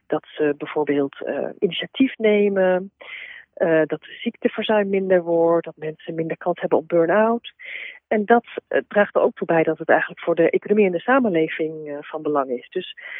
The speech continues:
goed werk voor iedereen, zo-, zoals wij dat zeggen, dat heeft zowel, eh, belangrijke gevolgen voor mensen zelf, als voor bedrijven, als voor de samenleving. Want, eh, we willen ook graag dat mensen gezond zijn,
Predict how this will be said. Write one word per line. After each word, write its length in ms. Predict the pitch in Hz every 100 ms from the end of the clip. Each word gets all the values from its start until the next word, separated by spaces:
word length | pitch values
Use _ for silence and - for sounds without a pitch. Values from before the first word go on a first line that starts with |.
| - - _
goed 260 | - 285
werk 300 | - 220 208
voor 180 | - 190
iedereen, 480 | 208 170 185 311 427 _ _ _ _
zo-, 200 | - 196 -
zoals 240 | - 202
wij 140 | 196 202
dat 120 | 190
zeggen, 340 | 220 220 320 - _
dat 180 | - 202
heeft 340 | - 190 190 -
zowel, 440 | 180 180 170 110
eh, 200 | - - - - _
belangrijke 600 | - 175 180 160 156 -
gevolgen 400 | - - 165 -
voor 100 | -
mensen 280 | 160 156 156
zelf, 280 | 185 220 220 - - - - -
als 220 | 196 -
voor 100 | 185
bedrijven, 640 | 165 170 165 170 165 160 _ - - _
als 260 | 190 175 -
voor 100 | 160
de 80 |
samenleving. 680 | 165 156 147 139 131 135 147
Want, 280 | 147 151 151 -
eh, 160 | - 151 151 165
we 100 | 170
willen 200 | 170 -
ook 120 | 151
graag 180 | - -
dat 140 | 165
mensen 400 | 170 160 - 160 -
gezond 420 | - - 220 247
zijn, 400 | - 214 214 214